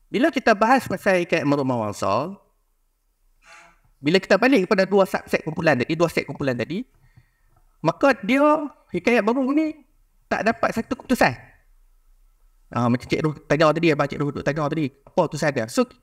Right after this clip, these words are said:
sampai hari ni memang tidak ada satu keputusan yang dibuat di antara ahli sejarah dengan ahli sastra.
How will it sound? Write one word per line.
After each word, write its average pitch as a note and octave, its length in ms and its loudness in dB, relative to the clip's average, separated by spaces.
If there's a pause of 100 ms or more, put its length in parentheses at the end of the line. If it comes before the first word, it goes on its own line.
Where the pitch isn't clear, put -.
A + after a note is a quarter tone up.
(140)
sampai A3+ 320 0
hari C4+ 160 2
ni D4 80 2
memang C4+ 240 0
tidak B3 240 -4
ada - 80 -4
satu A3 320 -6
keputusan - 480 -6 (560)
yang A3+ 160 0
dibuat A3 400 0
di G3 80 -2
antara G#3+ 400 0
ahli F#3+ 320 0
sejarah C#3+ 560 -2 (320)
dengan G#3+ 320 0
ahli G#3+ 280 2
sastra. A3 440 0